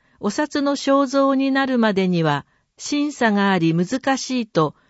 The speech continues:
高校の授業で聞いていたので、それを経て一万円札になったのはすごいなと思いました。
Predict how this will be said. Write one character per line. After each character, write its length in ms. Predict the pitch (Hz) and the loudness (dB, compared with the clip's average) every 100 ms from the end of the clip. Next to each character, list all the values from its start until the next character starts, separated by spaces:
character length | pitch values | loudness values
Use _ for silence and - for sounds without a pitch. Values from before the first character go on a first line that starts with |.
| _ | _
高 260 | 247 285 | 2 2
校 280 | 285 285 277 | 0 -2 0
の 120 | 269 | 0
授 200 | 277 254 | -2 0
業 300 | 269 262 226 | 0 2 2
で 120 | 175 160 | 2 0
聞 220 | - 220 | 0 -2
い 60 | |
て 180 | 208 220 | 0 0
い 100 | 214 | 0
た 160 | 202 214 | 0 0
の 120 | 185 | 2
で、 220 | 151 143 - _ _ _ | 2 0 -2 _ _ _
そ 200 | - 233 | 0 4
れ 140 | 269 | 4
を 100 | 277 | 4
経 160 | 269 269 | 2 -2
て 240 | - 190 - | 2 0 2
一 260 | 185 - 285 | -6 -4 -4
万 280 | 294 294 | -4 -4
円 200 | 294 285 277 | -4 -6 -4
札 280 | 247 - | -6 -2
に 180 | 202 202 | 0 2
な 120 | 202 | 2
っ 60 | 208 | 0
た 220 | _ 180 | _ -4
の 140 | 165 147 | 0 0
は 200 | 139 131 _ | -2 -4 _
す 180 | - 240 | -2 2
ご 160 | 277 | 2
い 100 | 294 | 2
な 140 | 254 220 | 0 0
と 240 | 175 156 | 2 2
思 220 | 151 165 | 2 2
い 80 | 170 | 0
ま 160 | 156 156 | 0 -4
し 160 | - | -6
た。 180 | 131 131 | -8 -8